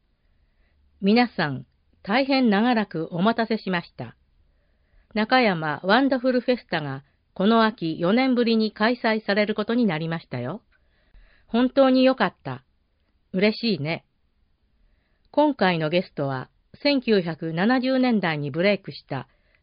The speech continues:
名残雪のイルカさんと、木綿のハンカチーフの太田博美さんやで。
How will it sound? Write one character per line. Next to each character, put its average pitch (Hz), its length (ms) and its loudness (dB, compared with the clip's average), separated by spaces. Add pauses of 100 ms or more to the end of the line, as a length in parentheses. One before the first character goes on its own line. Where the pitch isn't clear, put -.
名 196 160 2
残 285 140 4
雪 208 600 -2 (320)
の 180 260 -2
イ 180 120 -2
ル 208 100 -2
カ 190 160 -4
さ 165 180 -6
ん 147 80 -12
と、 131 280 -12 (560)
木 196 160 2
綿 269 240 2
の 262 100 0
ハ 240 160 0
ン 262 60 -4
カ 254 140 -2
チ 240 120 -6
ー 196 140 0
フ 135 320 -12 (680)
の 175 260 -2 (160)
太 226 200 2
田 262 180 0
博 247 220 0
美 262 140 0
さ 247 100 -2
ん 240 80 0
や 143 120 -2
で。 156 240 -6